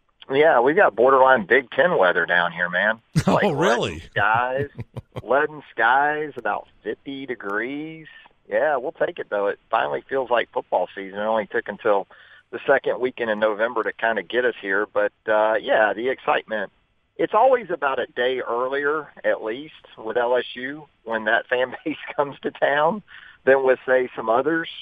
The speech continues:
Speaker 1: because, uh, they like to kick things off early, too. So it's a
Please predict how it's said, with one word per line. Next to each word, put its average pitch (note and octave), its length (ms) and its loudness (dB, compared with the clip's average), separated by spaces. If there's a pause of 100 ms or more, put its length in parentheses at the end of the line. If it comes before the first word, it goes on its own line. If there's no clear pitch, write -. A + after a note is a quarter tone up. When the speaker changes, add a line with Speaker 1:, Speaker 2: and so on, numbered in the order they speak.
(200)
Speaker 1:
because, A#2 520 2
uh, G#2+ 400 4
they D#3+ 140 2
like A#3+ 200 2
to B2+ 60 -14
kick C#3+ 280 -6
things B2 240 -4
off A2 240 6
early, A2 440 0
too. A2 300 -4 (100)
So A2 240 4
it's - 200 -2
a G#2 200 2